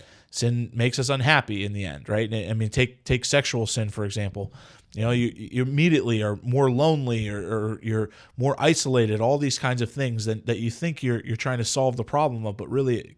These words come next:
it causes a worse issue. W-, what does God call us to is not just to leave that sin behind. What's so beautiful is that he calls us to even greater union in himself, a place where we can go and we'll never be alone again. We will never be lonely again.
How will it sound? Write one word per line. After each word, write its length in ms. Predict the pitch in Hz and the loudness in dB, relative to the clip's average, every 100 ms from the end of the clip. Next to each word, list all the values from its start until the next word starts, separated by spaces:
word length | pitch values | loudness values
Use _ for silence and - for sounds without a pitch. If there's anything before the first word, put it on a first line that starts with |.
| _ | _
it 160 | - 113 | -10 -4
causes 440 | - 120 110 104 - - - - - | 2 2 2 -4 -8 -20 -20 -14 -2
a 80 | 113 | 2
worse 380 | 123 190 190 | 6 6 4
issue. 440 | 110 - 101 95 104 _ - _ _ _ - | 0 -2 -6 -8 -12 _ -20 _ _ _ -12
W-, 220 | 110 - | -10 -6
what 200 | 113 156 | 0 2
does 160 | 165 - | 2 2
God 280 | 147 135 | 2 0
call 320 | - 156 160 147 | -2 -2 0 0
us 160 | - | 0
to 160 | - 117 | 0 0
is 120 | 107 | 0
not 220 | 123 156 | -2 -2
just 220 | - 151 | -2 -4
to 60 | 139 | -2
leave 260 | 123 135 131 | -2 0 0
that 180 | 117 | 0
sin 240 | - 127 117 | 0 -2 -2
behind. 720 | 101 - 180 131 107 104 - _ _ - _ _ | -4 -4 -2 0 0 -4 -8 _ _ -20 _ _
What's 180 | 127 123 | -4 -2
so 140 | - 135 | 0 -2
beautiful 540 | 127 165 185 - 113 | -2 -2 -2 -2 -2
is 80 | 113 | 0
that 140 | 113 | -2
he 140 | - 131 | -4 -10
calls 320 | - 143 143 | -4 -4 -2
us 160 | 131 - | -4 -2
to 320 | 139 123 123 _ _ | -2 -2 -4 _ _
even 280 | 127 139 131 | -2 -2 -2
greater 420 | 113 120 151 151 | -2 0 0 2
union 480 | 123 131 147 131 113 | 2 0 0 -2 -4
in 160 | 82 107 | -4 -4
himself, 720 | 107 - 117 104 - - _ - | -4 -4 -4 -4 -10 -20 _ -12
a 80 | 107 | -8
place 300 | - 135 131 | 2 2 2
where 100 | 127 | 0
we 140 | 131 | 0
can 160 | 127 127 | 0 -2
go 200 | 127 123 | -2 -2
and 100 | 123 | -2
we'll 120 | 120 | -4
never 420 | 117 123 135 147 117 | -4 -4 -2 0 0
be 120 | 110 | 0
alone 320 | 104 101 98 | 0 -2 -6
again. 280 | 90 90 92 | -8 -10 -6
We 100 | 120 | -6
will 140 | 123 | -4
never 340 | 127 143 143 127 | -2 0 0 0
be 140 | 120 | 0
lonely 380 | 110 104 107 101 | 0 -2 -4 -6
again. 220 | 98 | -6